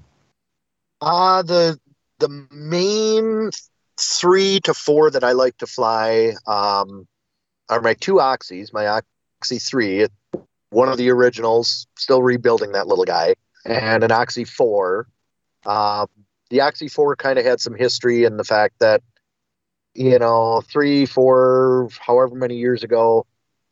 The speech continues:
people were kinda dogging on V control and V bar and this and that. Well, you bu-, you buy a V control radio and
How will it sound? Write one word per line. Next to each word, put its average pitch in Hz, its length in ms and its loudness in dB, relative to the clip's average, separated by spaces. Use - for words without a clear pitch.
people 170 280 2
were 139 120 2
kinda 135 320 -2
dogging 113 540 0
on 107 320 -2
V 127 200 0
control 80 720 -4
and 104 280 -2
V 131 200 4
bar 98 260 0
and 98 140 -4
this 120 160 -2
and 113 140 -6
that. 117 240 2
Well, 131 280 2
you 131 160 -6
bu-, 127 180 -12
you 135 160 -4
buy 165 160 2
a 151 60 4
V 160 180 -8
control 123 380 0
radio 120 400 0
and 98 120 -10